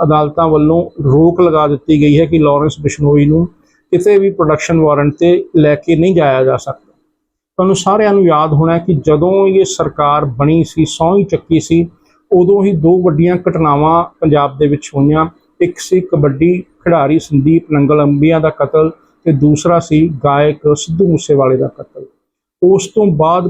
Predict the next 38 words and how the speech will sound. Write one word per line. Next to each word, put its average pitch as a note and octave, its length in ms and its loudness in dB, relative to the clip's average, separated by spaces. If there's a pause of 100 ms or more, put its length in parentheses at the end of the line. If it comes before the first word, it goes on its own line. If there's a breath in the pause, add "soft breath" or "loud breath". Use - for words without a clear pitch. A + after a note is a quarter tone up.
ਬਹੁਤ G3 280 0
ਕੁਛ - 260 -4
ਹੋਇਆ, D#3 260 2
ਬਹੁਤ D#3+ 460 -4
ਪਾਣੀ D#3 240 0
ਪੁਲਾਂ D3+ 280 0
ਦੇ D3+ 100 0
ਥੱਲੋਂ C#3+ 320 0
ਦੀ D3 120 2
ਵਹਿ D3 220 2
ਗਿਆ D#3 240 0
ਹੈ। C#3+ 220 0 (800)
ਲਾਰੈਂਸ E3+ 460 2
ਬਿਸ਼ਨੋਈ F3 500 2
ਨੂੰ F#3 220 2
ਪਹਿਲੀ F#3 380 2
ਵਾਰ D#3+ 300 0
ਪ੍ਰੋਡਕਸ਼ਨ D#3 560 -2
ਵਾਰੰਟ D3 420 0
ਤੇ E3+ 80 2
ਪੰਜਾਬ C#3 520 0
ਦੇ D3+ 80 2
ਵਿੱਚ D3 200 -2
ਲਿਆਂਦਾ C#3+ 420 2
ਗਿਆ। D3 300 0 (220)
ਇਸ - 120 -2
ਤੋਂ F3+ 200 0
ਪਹਿਲਾਂ E3 320 2
ਕੋਈ F3 280 2
ਵੀ F#3 120 0
ਸਰਕਾਰ D3 560 -2
ਨੇ D#3+ 200 0
ਨਾ D3 220 2
ਤਾਂ D#3 180 0
ਇਹ D3+ 100 2
ਕਦਮ D3+ 280 0
ਚੱਕਿਆ D#3 420 -2
ਸੀ, E3 200 -4